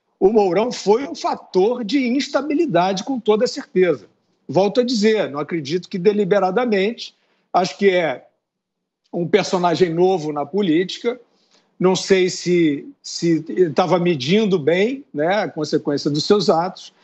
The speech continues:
mas o fato é que o consórcio gostou muito do Mourão durante um bom tempo, né? Cês, cês haverão de se lembrar. Mas é de justiça,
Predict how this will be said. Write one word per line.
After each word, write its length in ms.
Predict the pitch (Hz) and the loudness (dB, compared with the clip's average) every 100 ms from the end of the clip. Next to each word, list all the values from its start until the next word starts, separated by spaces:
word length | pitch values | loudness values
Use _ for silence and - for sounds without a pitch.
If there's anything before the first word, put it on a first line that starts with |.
| _ _ _ | _ _ _
mas 160 | 196 190 | 0 2
o 80 | 226 | 0
fato 420 | - 185 185 220 | 0 -2 0 -2
é 80 | 220 | -2
que 480 | - 180 185 208 - _ _ _ _ _ | -4 -4 -2 -4 -8 _ _ _ _ _
o 140 | 170 180 | -4 -2
consórcio 680 | 208 190 - 180 190 - | -2 -2 0 0 0 -4
gostou 400 | 185 196 190 208 | 0 0 0 0
muito 380 | 190 170 196 196 | 0 -2 -2 0
do 100 | 185 | 0
Mourão 400 | 196 208 160 175 | 2 2 2 0
durante 440 | 185 175 180 175 196 | 0 0 0 -2 -2
um 60 | |
bom 260 | 180 190 202 | 2 2 2
tempo, 400 | - 175 165 120 _ _ _ - | 0 2 0 -4 _ _ _ -2
né? 220 | 139 170 | 0 0
Cês, 240 | - 151 | 0 -2
cês 280 | 165 160 151 | 0 0 2
haverão 300 | 160 165 170 | 2 2 0
de 60 | 156 | 0
se 120 | 180 | 2
lembrar. 440 | 190 180 127 104 _ _ _ _ _ | 2 2 0 -2 _ _ _ _ _
Mas 580 | 175 190 220 220 - _ _ | 2 2 0 -2 -10 _ _
é 120 | - | 0
de 100 | 180 | 2
justiça, 840 | 165 196 - 180 202 202 226 226 247 | 2 -2 -2 0 0 2 2 0 -2